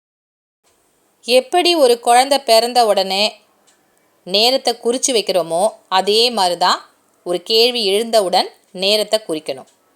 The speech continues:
அப்ப அந்த நேரம் என்பது எதற்காக? ஒரு லக்கணத்தை சரியா குறிக்கணும். எந்த நாளில் ஒரு குழந்தை பிறந்திருக்கோ, அதற்குரிய நேரம் என்னவோ, அதுதான் லக்கணமாக அந்த குழந்தைக்கு செயல்படும். அதே மாதிரி தான் இந்த கேள்வி கேட்ட நேரம் என்பது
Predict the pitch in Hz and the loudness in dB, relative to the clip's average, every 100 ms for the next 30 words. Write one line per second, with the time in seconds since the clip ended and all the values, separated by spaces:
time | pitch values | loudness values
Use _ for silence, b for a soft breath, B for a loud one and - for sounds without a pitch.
0 | _ _ _ - 277 311 262 226 240 302 | _ _ _ -2 0 0 0 0 2 2
1 | 311 254 226 226 214 208 214 214 185 175 | 0 -2 -2 0 0 0 0 0 0 0
2 | 175 180 185 185 185 - 240 233 226 294 | -2 -2 -2 0 -2 -2 -4 0 0 2
3 | - 202 226 240 - 214 208 170 - - | 2 0 0 -2 -2 -6 -6 -10 -14 -4
4 | 180 202 247 269 247 208 202 208 320 - | -2 -2 0 0 0 0 0 0 -2 -4
5 | 185 185 196 208 208 190 180 180 - 180 | -6 0 -2 0 -2 -2 -2 -6 -4 0
6 | 294 B B B 196 220 277 - 277 247 | 0 B B B -2 0 -2 -4 -4 -2
7 | 214 196 214 240 233 202 180 175 247 - | -2 -2 -2 0 -2 -4 -6 0 0 0
8 | 170 175 202 214 175 - 214 208 185 170 | -4 -2 -2 -2 -4 -4 -4 -4 -2 -2
9 | 175 262 - b _ 190 185 175 202 190 | 0 -2 -2 b _ -8 -6 -4 0 0
10 | 202 170 226 254 165 147 131 131 _ - | -2 -6 -4 -4 -4 -6 -10 -12 _ -6
11 | 180 185 190 185 170 180 254 - b _ | -2 -2 -2 -4 -2 0 0 -2 b _
12 | 180 175 214 240 277 269 262 226 233 240 | -10 -4 0 0 0 -4 -4 0 0 0
13 | 262 220 190 208 220 202 175 160 180 285 | -2 -2 -2 0 0 -4 -6 -2 -2 -2